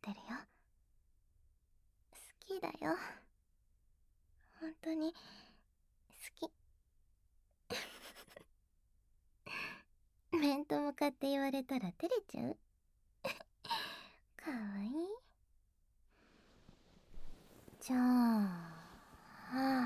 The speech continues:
恥ずかしくなっちゃうまで、こうやって耳元で「好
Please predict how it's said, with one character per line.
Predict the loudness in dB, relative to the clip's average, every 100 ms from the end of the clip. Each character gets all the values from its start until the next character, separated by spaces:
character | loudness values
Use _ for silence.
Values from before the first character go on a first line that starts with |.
| 0 -6 -16 -20 _ -20 _ _ _ -20 -14 -12 -12 -10 -10 -10 -12 -16 -20 _ -20 _ _ _ _ -20 _ _ 2
恥 | 6 8 8
ず |
か | 6 4
し | 4
く | 6 8
な | 8 6
っ | -2
ち | -4
ゃ | -2
う |
ま | -2 -2
で、 | -6 -10 _ _ _ _ _ _ _ _ -14 -2
こ | 0 4 6
う |
や | 6 4
っ | -2 _ _
て | 4 6 4 -4 -14 -14 -20 _ _ _ _ -2 10
耳 | 12 12 12
元 | 10 8 6
で |
「好 | 4